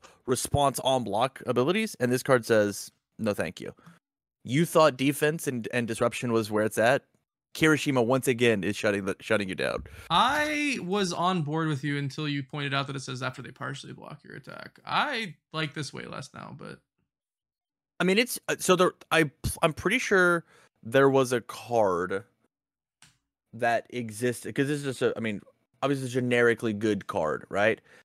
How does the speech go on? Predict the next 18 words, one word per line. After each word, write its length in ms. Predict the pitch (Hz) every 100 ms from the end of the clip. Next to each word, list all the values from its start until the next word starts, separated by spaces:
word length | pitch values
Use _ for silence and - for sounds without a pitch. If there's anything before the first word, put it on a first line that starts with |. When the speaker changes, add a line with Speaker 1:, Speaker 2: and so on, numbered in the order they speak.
| _
Speaker 2:
Yeah. 80 | -
Speaker 1:
I 40 |
think 180 | 123 196
it 40 |
was 120 | 185 113
a 60 |
Crash 580 | - - - 98 120 -
Man 300 | 156 156 160
card 500 | 160 160 165 165 165 - _ _ _ _ _
that 140 | 131
might 140 | 143 147
have 340 | 147 143 143
been 160 | 185 147
where 180 | 143 139
it's 80 | 127
Speaker 2:
Crash 40 |
Speaker 1:
at. 340 | 135 135 104 -
Speaker 2:
Man. 220 | -